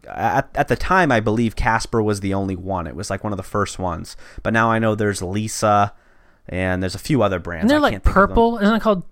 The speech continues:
Speaker 2: Purple or something?
Speaker 1: Purple is
Speaker 2: I
Speaker 1: like
Speaker 2: see it
Speaker 1: a,
Speaker 2: on Facebook.
Speaker 1: yeah, Purple's like a brand of pillow or something
Speaker 2: Oh,
Speaker 1: like
Speaker 2: really?
Speaker 1: that. I don't think they do mattresses.
Speaker 2: Okay, I thought they did, like, some egg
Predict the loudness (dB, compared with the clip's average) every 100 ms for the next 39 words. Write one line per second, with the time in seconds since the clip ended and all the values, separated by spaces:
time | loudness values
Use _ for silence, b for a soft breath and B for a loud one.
0 | -6 2 4 4 0 -2 -4 -4 0 4
1 | 4 6 6 6 4 4 4 6 4 2
2 | 0 0 -2 -4 0 4 6 4 2 2
3 | 2 2 0 0 2 2 2 -2 -2 -2
4 | -2 -4 -6 -4 -4 -2 2 2 4 4
5 | 2 2 -2 -4 -4 -2 -2 -2 -2 -4
6 | -8 -12 -10 -8 -6 -6 -4 -4 -2 -2
7 | -2 0 -2 -2 -6 -6 -6